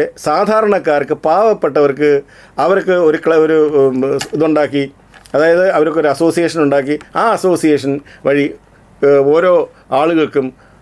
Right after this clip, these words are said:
സാമ്പത്തികമായ സഹായം ചെയ്യുക എന്നുള്ളതാണ് എൻ്റെ ഉദ്ദേശം. അത്, ഏ, പിന്നെ എസ് എസ് ജി എന്ന് പറയും, സെൽഫ് ഹെൽപ്പ് ഗ്രൂപ്പ് ഉണ്ടാക്കി ആ സെൽഫ് ഹെൽപ്പ്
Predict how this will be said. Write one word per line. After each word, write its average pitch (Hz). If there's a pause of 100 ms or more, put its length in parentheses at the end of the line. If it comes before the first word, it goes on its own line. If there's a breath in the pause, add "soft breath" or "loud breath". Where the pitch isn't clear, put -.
(140)
സാമ്പത്തികമായ 147 (180)
സഹായം 160 (100)
ചെയ്യുക 147
എന്നുള്ളതാണ് 143
എൻ്റെ 147
ഉദ്ദേശം. 170 (520)
അത്, 208 (380)
ഏ, 170 (320)
പിന്നെ 156 (280)
എസ് 175
എസ് 220
ജി 220
എന്ന് 190
പറയും, 127 (180)
സെൽഫ് 208 (100)
ഹെൽപ്പ് 196
ഗ്രൂപ്പ് 190
ഉണ്ടാക്കി 165 (460 loud breath)
ആ - (360)
സെൽഫ് 190 (260)
ഹെൽപ്പ് 190